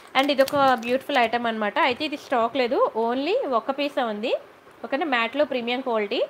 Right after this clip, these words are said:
వీడియో క్వాలిటీ. ఆ, కష్టం అండి కోమలి గారు, ఇంట్లో ఇంతకన్నా లైటింగ్ లేదనమాట, అంతే.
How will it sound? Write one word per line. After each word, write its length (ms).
వీడియో 280
క్వాలిటీ. 460
ఆ, 240
కష్టం 380
అండి 220
కోమలి 380
గారు, 220
ఇంట్లో 340
ఇంతకన్నా 440
లైటింగ్ 420
లేదనమాట, 500
అంతే. 460